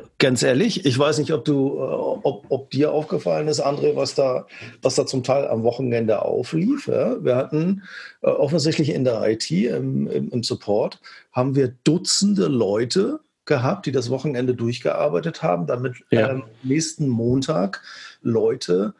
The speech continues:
Speaker 1: dann, ähm, Tokens bekommen und sich über V P N anwählen können. Also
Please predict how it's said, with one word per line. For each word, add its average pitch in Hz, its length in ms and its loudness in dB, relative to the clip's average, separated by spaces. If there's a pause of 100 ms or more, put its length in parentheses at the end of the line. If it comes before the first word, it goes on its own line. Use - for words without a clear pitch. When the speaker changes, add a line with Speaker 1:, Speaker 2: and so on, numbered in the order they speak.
(240)
Speaker 1:
dann, 143 580 0
ähm, 135 400 0
Tokens - 480 -2
bekommen 131 540 0
und 143 200 -2
sich 131 160 -8
über 151 140 0
V 147 160 -2
P 151 140 0
N 101 320 0
anwählen 107 580 0
können. 95 380 -4
Also 123 340 0